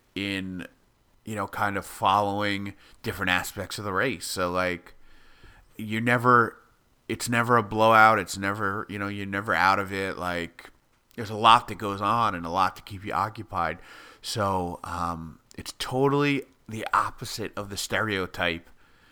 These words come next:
that you would have pictured, you know, like a bunch of drunk rednecks, you know, hooting and hollering and, and creating a scene. It's a, it's cool. Um, so I started to get into it.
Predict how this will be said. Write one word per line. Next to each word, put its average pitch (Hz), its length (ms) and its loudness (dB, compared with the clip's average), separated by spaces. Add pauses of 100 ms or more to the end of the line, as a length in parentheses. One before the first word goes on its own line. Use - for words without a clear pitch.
(160)
that 90 160 -6
you 101 180 -4
would 101 100 -4
have 101 120 -8
pictured, 117 400 -10
you 87 100 -10
know, 95 180 -2
like 92 140 -6
a 87 60 -12
bunch 87 260 -4
of 82 100 -14
drunk 90 320 -6
rednecks, 87 800 -4 (600)
you 98 80 -12
know, 95 180 -4
hooting 95 260 -6
and 95 80 -8
hollering 95 640 -2
and, 73 140 -16 (480)
and 92 300 -12
creating 98 340 -6
a 87 60 -10
scene. 120 420 -8
It's - 200 -16
a, 92 60 -4 (100)
it's 92 140 -10
cool. 127 540 0 (380)
Um, 92 240 -4
so 123 180 2
I 110 80 4
started 135 300 2
to 139 80 -4
get 135 120 -2
into 147 300 -6
it. - 160 -16